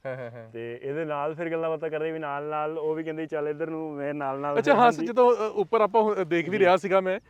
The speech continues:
Speaker 2: ਹਾਂਜੀ।
Speaker 1: ਅ, ਈਗਲ ਤੁਹਾਡੇ ਨਾਲ ਸੀ, ਇਲ ਬਿਲਕੁਲ ਨਾਲ ਨਾਲ ਸੀਗੀ।
Speaker 2: ਬਿਲਕੁਲ,
Speaker 1: ਤਾਂ
Speaker 2: ਹਾਂਜੀ।
Speaker 1: ਜਦੋਂ ਐਵੇਂ ਬਰਡਜ਼ ਆਉਂਦੇ ਨੇ, ਉਹ
Speaker 2: ਜੀ।
Speaker 1: ਵੀ ਹੈ-, ਹੈਰਾਨ ਤਾਂ ਹੁੰਦੇ ਹੀ ਨੇ ਕਿ ਇਹ ਕੀ ਚੀਜ਼ ਇਹਨਾਂ ਦੇ
Speaker 2: ਜੀ।
Speaker 1: ਲੈਵਲ ਦੀ ਆ ਗਈ ਇਹ।
Speaker 2: ਬਿਲਕੁਲ, ਉਹਨਾਂ ਨੂੰ ਜਿਹੜੇ ਤਾਂ ਹੈਗੇ ਸਮਝਦਾਰ ਜੀ,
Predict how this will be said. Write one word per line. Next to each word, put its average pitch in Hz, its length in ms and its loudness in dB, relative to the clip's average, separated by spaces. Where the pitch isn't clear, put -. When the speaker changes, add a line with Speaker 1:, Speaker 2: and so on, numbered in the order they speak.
Speaker 2:
ਹਾਂਜੀ। 110 140 -12
Speaker 1:
ਅ, 156 480 -2
ਈਗਲ 165 220 0
ਤੁਹਾਡੇ 185 180 0
ਨਾਲ 151 220 2
ਸੀ, 170 120 0
ਇਲ 160 100 0
ਬਿਲਕੁਲ 160 280 0
ਨਾਲ 147 200 2
ਨਾਲ 147 180 0
ਸੀਗੀ। 131 220 -4
Speaker 2:
ਬਿਲਕੁਲ, 123 260 -6
Speaker 1:
ਤਾਂ 113 100 -10
Speaker 2:
ਹਾਂਜੀ। 214 180 0
Speaker 1:
ਜਦੋਂ 226 140 4
ਐਵੇਂ 214 220 6
ਬਰਡਜ਼ 185 360 6
ਆਉਂਦੇ 180 220 0
ਨੇ, 196 160 2
ਉਹ 190 180 -4
Speaker 2:
ਜੀ। 214 60 -2
Speaker 1:
ਵੀ 254 140 -2
ਹੈ-, 180 180 0
ਹੈਰਾਨ 160 360 0
ਤਾਂ 208 120 0
ਹੁੰਦੇ 180 240 -2
ਹੀ 196 60 0
ਨੇ 160 140 -2
ਕਿ 240 120 -8
ਇਹ 240 180 -4
ਕੀ 233 120 -10
ਚੀਜ਼ 196 280 -6
ਇਹਨਾਂ 185 200 0
ਦੇ 185 80 2
Speaker 2:
ਜੀ। 165 300 -10
Speaker 1:
ਲੈਵਲ 165 280 2
ਦੀ 165 120 0
ਆ 151 120 4
ਗਈ 151 200 -2
ਇਹ। 143 340 -2
Speaker 2:
ਬਿਲਕੁਲ, 135 560 -6
ਉਹਨਾਂ 240 300 -4
ਨੂੰ 254 180 -8
ਜਿਹੜੇ 190 220 -4
ਤਾਂ 220 120 -6
ਹੈਗੇ 220 140 -8
ਸਮਝਦਾਰ 190 480 -2
ਜੀ, 123 160 -10